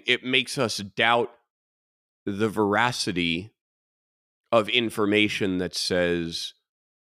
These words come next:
otherwise. So what do we, what do we do, right? How do we accept that David is beating Goliath?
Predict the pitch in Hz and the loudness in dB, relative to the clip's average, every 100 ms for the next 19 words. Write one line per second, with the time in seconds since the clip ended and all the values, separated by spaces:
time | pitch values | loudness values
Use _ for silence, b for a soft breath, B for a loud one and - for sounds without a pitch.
0 | _ - 87 85 65 67 57 - - - | _ -10 -8 -6 -8 -10 -14 -16 -18 -18
1 | - _ _ _ _ _ _ _ _ _ | -20 _ _ _ _ _ _ _ _ _
2 | - - 117 139 170 170 165 160 151 _ | -10 -4 2 4 6 6 4 0 -4 _
3 | _ _ _ _ _ _ _ _ - 101 | _ _ _ _ _ _ _ _ -14 -4
4 | 131 160 170 143 196 127 120 143 175 190 | 0 2 2 0 2 2 2 4 4 4
5 | 185 160 - 160 147 - - _ _ - | 0 -2 0 2 2 -4 -20 _ _ -4
6 | 117 123 101 113 120 117 127 113 117 95 | 0 0 2 4 4 4 2 2 0 -2
7 | 85 110 110 110 104 95 107 98 113 156 | -4 -2 0 0 0 -4 -6 -2 0 -2
8 | 87 80 - _ | -4 -12 -20 _